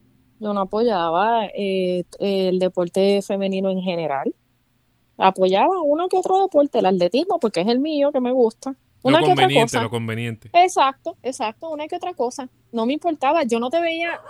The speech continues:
Speaker 1: yo detestaba el boxeo femenino, pero de que lo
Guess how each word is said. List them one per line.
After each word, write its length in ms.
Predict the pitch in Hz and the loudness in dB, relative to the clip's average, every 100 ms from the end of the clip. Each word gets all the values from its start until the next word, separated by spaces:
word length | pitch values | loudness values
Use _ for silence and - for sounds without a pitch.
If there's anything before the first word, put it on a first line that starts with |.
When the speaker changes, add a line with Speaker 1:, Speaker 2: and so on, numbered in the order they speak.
| - | -12
Speaker 1:
yo 300 | 214 196 214 | -8 0 2
detestaba 920 | 247 311 254 - - - 190 359 196 156 - _ _ - - - - | 4 4 2 0 -12 2 4 4 2 -4 -12 _ _ -20 -20 -20 -8
el 140 | 220 | -6
boxeo 420 | 214 214 - 202 | -4 -6 -2 -2
femenino, 580 | 226 269 226 202 240 190 | -2 -6 -6 -4 -4 -2
pero 260 | 196 185 180 | -2 -2 -4
de 160 | 175 | -6
que 180 | - 170 | -6 -4
lo 160 | 175 | -4